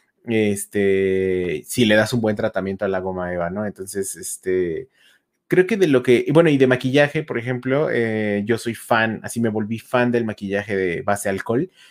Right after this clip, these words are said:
Este, lamentablemente hay pocos lugares donde lo puedes conseguir aquí en México,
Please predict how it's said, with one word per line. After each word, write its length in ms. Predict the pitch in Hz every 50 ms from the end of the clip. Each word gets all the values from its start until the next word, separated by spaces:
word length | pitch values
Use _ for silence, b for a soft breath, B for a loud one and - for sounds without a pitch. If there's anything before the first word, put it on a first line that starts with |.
| b b b
Este, 560 | 104 101 101 101 104 - - - 98 98 98
lamentablemente 920 | 104 104 110 107 123 127 135 135 135 131 127 135 139 135 131 131 - - - - -
hay 200 | 85 113 120 123
pocos 320 | 123 - 127 - 139 127
lugares 380 | 127 107 110 107 107 113 113 110
donde 200 | 113 110 107 98
lo 80 | 98 95
puedes 180 | - 107 -
conseguir 380 | - 113 104 - 98 95 101 101
aquí 220 | 107 - - 104
en 100 | 104 101
México, 720 | 98 101 104 101 - - 113 104 - - 120 131 170 -